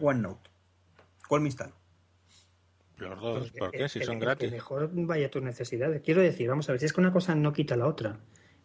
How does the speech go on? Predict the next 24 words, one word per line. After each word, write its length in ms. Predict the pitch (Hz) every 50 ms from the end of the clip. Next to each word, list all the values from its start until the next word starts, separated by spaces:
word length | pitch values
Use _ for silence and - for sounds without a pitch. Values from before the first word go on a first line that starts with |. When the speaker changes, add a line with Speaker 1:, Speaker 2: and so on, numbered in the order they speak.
| _ -
Speaker 3:
Eh, 280 | 131 127 123 123 123 -
quiero 160 | 156 151 160
decir, 320 | 147 - 139 127 - - _
tú 240 | - 190 208 220 -
en 280 | 170 147 143 143 143 143
OneNote, 580 | 143 143 214 226 220 202 190 185 190 190 190 -
si 120 | - 151
yo 80 | 151 165
lo 100 | 175 175
tengo 220 | 175 165 160 156
en 120 | 156 147 139
versión 440 | 139 131 - - 151 147 143 -
tablet, 360 | - 156 151 139 131 143 151 -
vamos 240 | - 135 139 143 -
a 40 | 143
hablar 100 | 139 135
de 40 | 131
versión 260 | 131 123 - 120 117
tablet 300 | - - 131 123 131 139
y 60 | 135
no 140 | 120 117 123
Metro, 320 | 123 139 139 - 127 131 -
porque 220 | - 139 - -
bueno, 180 | 117 117 107